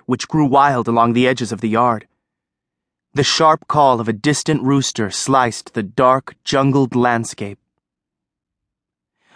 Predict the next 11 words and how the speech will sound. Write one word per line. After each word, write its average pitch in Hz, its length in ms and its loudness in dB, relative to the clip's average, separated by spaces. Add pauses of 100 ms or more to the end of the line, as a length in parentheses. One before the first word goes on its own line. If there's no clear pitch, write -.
Mikey 180 320 2
glanced 147 420 0
at 120 80 -4
the 120 80 -4
sky 127 340 0
behind 123 360 -2
the 123 160 2
mountain, 107 380 -6 (720)
black, 120 540 -2 (400)
turning 113 320 -2
purple. 113 500 -6